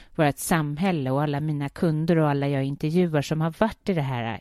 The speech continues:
hemska ekorrhjulet man inte tror att man kommer ifrån om man bara drivs av prestation och andras viljor. Så det var både sorg och glädje som man var där. Men, eh,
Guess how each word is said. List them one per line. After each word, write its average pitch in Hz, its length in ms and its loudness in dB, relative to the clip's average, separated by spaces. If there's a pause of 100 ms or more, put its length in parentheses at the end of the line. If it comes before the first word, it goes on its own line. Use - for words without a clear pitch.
hemska 151 540 -8
ekorrhjulet 151 920 -2
man 147 160 -2
inte 143 200 -6
tror 156 320 0
att 135 140 -6
man 127 120 -6
kommer 131 460 -6
ifrån 147 460 -2
om 123 80 -6
man 127 240 -8
bara 120 260 -4 (220)
drivs 175 680 0
av 135 220 2
prestation 143 1080 -4
och - 280 -4
andras 147 840 -4
viljor. 147 720 0 (580)
Så - 180 -4
det 160 60 2
var 170 320 2
både 170 380 0
sorg 196 520 2
och 156 80 -2
glädje 160 560 0
som 139 200 -10
man 131 160 -8
var 131 120 -8
där. 147 480 -2 (360)
Men, 151 640 -4
eh, 143 380 -6